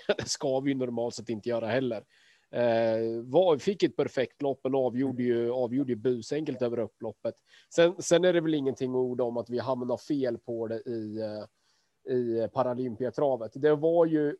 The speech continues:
på förhand, det var inte bara vi som trodde det, utan det var ju i stort sett alla som trodde att det var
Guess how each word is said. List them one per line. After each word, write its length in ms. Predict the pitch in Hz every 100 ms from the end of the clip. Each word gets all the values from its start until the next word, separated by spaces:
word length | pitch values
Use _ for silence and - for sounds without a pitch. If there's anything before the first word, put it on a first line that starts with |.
| -
på 120 | 143
förhand, 800 | - 135 120 120 131 120 113 123
det 60 | 135
var 100 | 135
inte 160 | 127
bara 140 | 127 123
vi 220 | 135 139
som 180 | 123 110
trodde 260 | 113 113
det, 140 | 107 110
utan 220 | 107 117
det 80 | 117
var 180 | 117
ju 260 | 113 110 110 - _ -
i 80 | 123
stort 260 | - 127
sett 120 | 117 120
alla 420 | 135 120 131 117
som 160 | 127
trodde 280 | 123 123 117
att 80 | 113
det 80 | 123
var 360 | 123 131 117